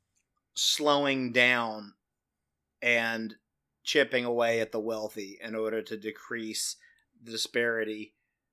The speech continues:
whereas Bernie seems sort of, uh,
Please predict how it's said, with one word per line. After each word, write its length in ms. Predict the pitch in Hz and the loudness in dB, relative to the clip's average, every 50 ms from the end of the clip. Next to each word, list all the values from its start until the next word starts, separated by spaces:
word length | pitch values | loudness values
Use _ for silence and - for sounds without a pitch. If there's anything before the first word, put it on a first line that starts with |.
| _ _ _ _ _ _ | _ _ _ _ _ _
whereas 320 | - 135 135 135 131 123 120 | 0 4 4 4 4 2 -2
Bernie 420 | 117 113 139 143 160 165 160 147 | 2 4 4 4 6 4 0 -2
seems 360 | 139 - 143 135 131 120 123 - _ _ | -2 -2 -4 -4 -4 -6 -10 -14 _ _
sort 200 | - - 135 127 | -6 -4 -4 -2
of, 320 | 120 120 120 110 104 - - _ - | -2 -2 -4 -4 -6 -10 -18 _ -14
uh, 580 | 120 117 113 110 107 107 107 104 104 101 101 | -10 -8 -8 -8 -8 -8 -10 -12 -12 -12 -12